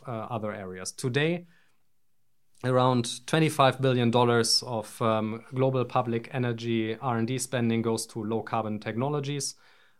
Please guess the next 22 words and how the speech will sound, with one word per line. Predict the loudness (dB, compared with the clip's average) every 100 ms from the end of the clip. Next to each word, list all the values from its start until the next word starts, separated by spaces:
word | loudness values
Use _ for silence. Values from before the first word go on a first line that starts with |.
| _
of | -6 -4 0
which | -2 0 0
around | 2 4 2 -2 -2
seventeen | 2 4 4 2 2 2 -2
trillion | -2 0 2 4
dollars | 4 2 0 -4
goes | -6 -6 -6 -8
into | -8 -10 -10 -14
applied | -14 -2 4 4 2
research | -4 -4 -4 -4 -6
in | -8
specific | -8 -4 -2 -2 -2 -4
technology | -2 0 0 0 0
areas. | 2 2 2 0 -6 -16 _ _ -4
And | 0
when | 4
you | 4
look | 4 4
at | 2
the | 2
share | 0 2 6 4
that, | 4 -2 -4